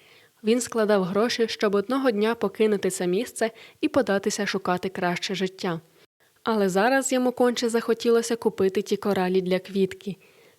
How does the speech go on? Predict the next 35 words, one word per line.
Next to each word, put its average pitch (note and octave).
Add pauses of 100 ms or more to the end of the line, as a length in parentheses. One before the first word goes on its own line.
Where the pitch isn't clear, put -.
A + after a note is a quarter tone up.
Він A3+
порахував G3
монети G#3+
та A3
наступного B3
дня G#3+
запитав G#3
у F#3+
коваля, F3+
скільки A3+
ж -
то A3+
вони A3
коштують. F3 (500)
У A#3
Микити C4+
спершу B3
відвисла F#3+
щелепа, A#3+ (400)
а A#3
потім D4+
напав C4+
дикий F#3
сміх. F#3 (520)
Любомир G3
насупився A3 (120)
і A#3
хотів A#3
було F#3+
вже F3+
йти, A3+ (340)
та C#4+
чоловік C4
зупинив F#3+
його. E3